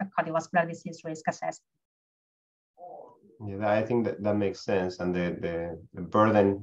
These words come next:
Speaker 2: I, I think here, at least in, in the Bronx where we work, we see a, such a high burden of, of cardiovascular risk factors, even in the younger.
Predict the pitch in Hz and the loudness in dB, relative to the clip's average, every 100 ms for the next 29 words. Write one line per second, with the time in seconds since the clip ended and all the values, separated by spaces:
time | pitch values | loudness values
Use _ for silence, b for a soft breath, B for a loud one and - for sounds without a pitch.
0 | - 98 - 101 110 104 - 107 101 92 | -6 -6 -4 -2 2 2 2 6 8 8
1 | 90 92 92 - 90 90 87 - 92 90 | 6 2 0 -2 0 0 -2 -6 -2 -2
2 | 87 98 101 98 - 85 82 87 87 87 | 4 6 8 6 0 -4 0 2 2 0
3 | 90 87 90 90 87 - - _ _ _ | -4 -2 2 4 4 -2 -12 _ _ _
4 | - 98 95 98 98 92 95 98 98 92 | -8 -6 -2 2 4 4 8 8 8 6
5 | 90 85 82 - - - _ 104 92 92 | 2 -2 -6 -12 -20 -20 _ -2 0 4
6 | 92 - 95 87 90 - 92 90 - 82 | 2 2 -2 -2 -4 2 4 4 -2 -8
7 | - 90 87 90 82 85 90 90 82 80 | -8 -6 -4 -2 -2 0 0 0 0 -4